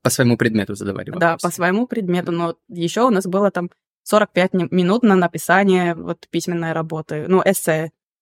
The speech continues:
Speaker 1: Мгм.
Speaker 2: на, э, заданную тему, м, которую мы раньше не знали. Вот и по философии, и по французскому языку. Вот. Я там пожила, там, м, м, недельку. Потом поехала домой,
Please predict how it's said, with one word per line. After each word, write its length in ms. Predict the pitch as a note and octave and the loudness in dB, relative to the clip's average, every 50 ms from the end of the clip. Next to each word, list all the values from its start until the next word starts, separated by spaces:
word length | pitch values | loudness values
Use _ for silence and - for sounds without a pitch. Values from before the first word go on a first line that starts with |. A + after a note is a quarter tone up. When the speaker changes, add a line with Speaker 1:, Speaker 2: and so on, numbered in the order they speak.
| _ _ - | _ _ -10
Speaker 1:
Мгм. 100 | C3 B2 | -4 -2
Speaker 2:
на, 300 | D#3+ D#3+ D#3+ D#3 C#3+ - - - - - | 0 0 0 0 -2 -4 -6 -14 -8 -8
э, 100 | D3+ - E3+ D#3 - - | -6 -6 -6 -8 -8 -8
заданную 580 | F3+ F3 F3+ E3+ E3 E3 E3 E3 E3 E3 D#3+ E3 | -2 2 2 2 2 0 -4 -4 -2 -4 -4 0
тему, 440 | - A3 B3 C#4+ C4 F#3+ E3 D#3 - | 2 4 4 6 6 4 4 2 -2
м, 300 | - - - - - - | -6 -8 -8 -10 -10 -6
которую 340 | - E3 - E3+ F#3 F3 E3+ | -6 -2 0 2 2 2 2
мы 220 | E3+ F3 E3+ E3+ | 2 2 2 2
раньше 300 | E3+ D#3+ F3 F3+ - F#3+ | 4 2 2 2 2 2
не 100 | F#3 F#3 | 2 2
знали. 380 | F3 E3 D#3 D3 D3 C#3+ C#3 - _ _ _ _ _ _ _ _ _ _ _ _ _ - | 2 0 -4 -4 -6 -6 -8 -12 _ _ _ _ _ _ _ _ _ _ _ _ _ -10
Вот 200 | E3 E3 - - - | -10 -10 -10 -6 0
и 120 | - F#3 | 0 2
по 140 | - - D#3+ | 2 2 0
философии, 500 | - - D#3+ A#2 - - A#3+ C4+ - G#3+ | 2 0 -2 -2 0 0 -2 2 2 0
и 40 | G3 | 2
по 100 | - F#3+ F#3 | 2 0 0
французскому 520 | - G3 F#3+ - - E3+ - - F3 E3+ | 0 -2 -2 -2 -4 -10 -6 -4 -4 -4
языку. 400 | E3 E3+ E3+ D#3 - - F3 F3 _ _ _ _ _ _ _ _ _ _ _ _ - | -2 -4 -8 -8 -8 -12 -12 -12 _ _ _ _ _ _ _ _ _ _ _ _ -18
Вот. 340 | E3+ D#3 - D3+ _ _ _ _ _ _ _ _ _ _ _ _ _ _ - | -18 -16 -16 -18 _ _ _ _ _ _ _ _ _ _ _ _ _ _ -6
Я 140 | F#3 F3 E3+ | -4 -4 -2
там 160 | - D#3 D#3+ | -2 -4 -6
пожила, 360 | D#3+ D#3+ D#3+ D#3+ G#3 C4+ D4+ | -4 -4 0 2 2 2 2
там, 160 | - G#3+ F#3+ F#3 F3 F3 | 2 2 2 2 2 0
м, 300 | E3+ E3+ E3 D#3 - - _ _ _ _ _ - - _ _ _ _ - | -4 -4 -8 -10 -12 -14 _ _ _ _ _ -14 -14 _ _ _ _ -12
м, 140 | E3 - - | -12 -10 -8
недельку. 680 | - F3+ F3+ F3+ F3+ F3 F3+ E3+ D#3+ - - E3 E3 - _ _ _ _ _ _ _ _ _ _ _ _ _ _ _ _ _ _ - | -4 0 0 0 2 2 0 0 -2 -4 -8 -10 -10 -10 _ _ _ _ _ _ _ _ _ _ _ _ _ _ _ _ _ _ -8
Потом 300 | - - G3 F#3+ F3+ E3+ E3 | -2 0 2 2 2 2 2
поехала 340 | E3+ D#3 E3+ - E3+ E3 | 0 0 0 0 -2 -2
домой, 420 | E3 D#3+ D#3 E3 F#3 A3+ C4+ C#4+ | -2 -2 -2 -2 0 -2 -2 -4